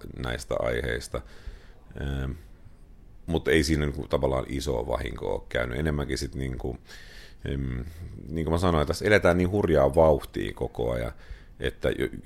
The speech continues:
että se voi olla, että tuntuu, että kohta ei ole enää ok laulaa jostain aiheesta, mut sit taas voi olla yhtäkkiä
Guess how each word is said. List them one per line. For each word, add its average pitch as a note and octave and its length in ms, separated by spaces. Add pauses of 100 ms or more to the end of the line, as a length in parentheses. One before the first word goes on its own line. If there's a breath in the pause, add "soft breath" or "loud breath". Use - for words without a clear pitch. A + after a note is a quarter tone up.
että - 320
se C#2+ 200
voi D2+ 160
olla, C#2+ 360
että - 260
tuntuu, C2+ 360
että A#1+ 120
kohta - 340
ei A#1+ 120
ole B1+ 240
enää B1 220
ok B1+ 340
laulaa C2 520
jostain G1+ 520
aiheesta, G#1 440
mut D#2 100
sit - 200
taas D2 260
voi E2 140
olla E2 260
yhtäkkiä F2 600